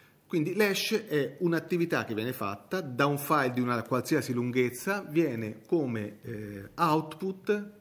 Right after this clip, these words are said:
un'impronta digitale di un determinato numero di caratteri. Ora, ogni blocco viene collegato a quello successivo e ogni bo-, blocco contiene le transazioni.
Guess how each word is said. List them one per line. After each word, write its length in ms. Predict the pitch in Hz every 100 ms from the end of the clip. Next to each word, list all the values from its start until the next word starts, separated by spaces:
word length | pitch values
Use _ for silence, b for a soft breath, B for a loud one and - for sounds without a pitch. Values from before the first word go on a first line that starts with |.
| - _ _ _
un'impronta 640 | 170 160 160 165 170 127 139
digitale 560 | 160 214 - 98 104 120
di 100 | 120
un 80 |
determinato 480 | 117 120 117 107 107
numero 460 | 110 107 107 104 -
di 160 | 117 117
caratteri. 580 | 113 107 - 107 104 113 - - B B B B B B B B _ _ _
Ora, 340 | - 170 131 -
ogni 260 | 262 233 196
blocco 600 | 135 107 - 139 185 185 -
viene 360 | 143 139 131 -
collegato 600 | 240 226 190 139 113 113
a 60 |
quello 200 | 101 107
successivo 760 | 98 104 - 110 98 101 147 -
e 60 | 302
ogni 180 | 294 196
bo-, 240 | 110 117
blocco 440 | 156 135 - 208
contiene 560 | 214 277 262 95 87 120 -
le 140 | 185
transazioni. 760 | 175 127 113 110 - 98 104